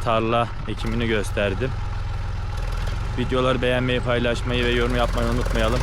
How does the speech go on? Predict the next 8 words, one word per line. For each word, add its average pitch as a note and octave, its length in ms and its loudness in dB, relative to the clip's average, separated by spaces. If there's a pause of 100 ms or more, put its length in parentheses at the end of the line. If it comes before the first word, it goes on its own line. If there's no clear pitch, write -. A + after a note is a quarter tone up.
(120)
Desteklerinizi A#2+ 680 2
bekliyorum. A#2+ 540 2 (200)
Abone B2+ 320 2
değilsek B2 420 2
de B2+ 60 2
abone B2 240 2
olursanız B2 400 0
sevinirim. A#2+ 460 2